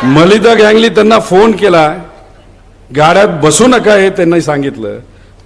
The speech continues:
तरी सुद्धा तुमच्या प्रेमापोटी आणि सुप्रियाताईंना तीन, साडेतीन लाखाला निवडून देण्यासाठी हे कार्यकर्ते इथं, आज इथं आलेले आहेत. हे न घाबरणारे कार्यकर्ते, स्वाभिमानी कार्यकर्ते आहेत.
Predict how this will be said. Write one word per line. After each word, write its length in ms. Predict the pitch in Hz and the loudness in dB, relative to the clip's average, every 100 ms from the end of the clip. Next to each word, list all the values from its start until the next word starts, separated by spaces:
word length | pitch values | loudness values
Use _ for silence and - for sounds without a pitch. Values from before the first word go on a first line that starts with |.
| - | -4
तरी 200 | 160 180 | 0 0
सुद्धा 240 | 160 175 185 | 0 0 -2
तुमच्या 380 | 156 151 175 | -2 -4 -2
प्रेमापोटी 680 | 160 151 156 165 160 151 170 | -2 -2 0 -2 -2 -6 -2
आणि 140 | 170 | -2
सुप्रियाताईंना 760 | 160 143 151 156 151 147 147 160 | -2 -6 -4 -4 -2 -4 -2 -4
तीन, 300 | 160 156 160 | -4 -2 -2
साडेतीन 500 | 156 143 143 165 156 | -2 -6 -4 -2 -2
लाखाला 320 | 139 143 147 | -4 -2 -2
निवडून 320 | 139 143 151 | -2 -4 -4
देण्यासाठी 500 | 139 131 131 147 156 | -4 -4 -4 -4 -4
हे 140 | 143 139 | -4 -4
कार्यकर्ते 580 | 135 127 131 139 147 | -4 -4 -4 -6 -4
इथं, 320 | 156 135 139 113 - - - - - 151 | -4 -2 -4 -4 -6 -8 -6 -8 -4 0
आज 240 | 170 147 | 0 0
इथं 180 | 147 160 | 0 0
आलेले 320 | 135 143 139 | 2 0 -2
आहेत. 220 | - - - - - - - - - - - - - - - - | -6 -12 -14 -14 -14 -14 -14 -14 -14 -16 -18 -16 -18 -18 -10 -2
हे 60 | |
न 220 | 208 226 269 | 2 2 2
घाबरणारे 640 | 247 240 233 226 220 214 | 2 2 2 2 2 2
कार्यकर्ते, 580 | 175 180 156 156 190 180 | 2 0 -2 -4 -4 -4
स्वाभिमानी 580 | 156 151 190 190 185 | -2 0 0 0 -2
कार्यकर्ते 560 | 170 143 143 131 117 120 | -2 -2 -4 -6 -8 -8
आहेत. 160 | 98 | -8